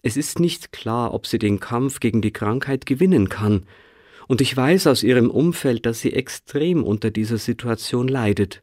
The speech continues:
Aber im Blick auf ihre Kinder entwickelt sie Kräfte, die mich überwältigen.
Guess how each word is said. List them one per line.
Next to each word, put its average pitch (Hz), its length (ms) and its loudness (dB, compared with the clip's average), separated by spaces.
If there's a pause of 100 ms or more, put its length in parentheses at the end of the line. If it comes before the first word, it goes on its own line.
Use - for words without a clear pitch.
(1080)
Aber 107 200 2
im 104 220 2
Blick 170 240 -2
auf 143 160 0
ihre 120 240 2
Kinder 131 520 -2
entwickelt 131 460 -2
sie - 180 -4
Kräfte, 104 500 -4
die 113 100 -2
mich 120 200 -2
überwältigen. 110 720 -2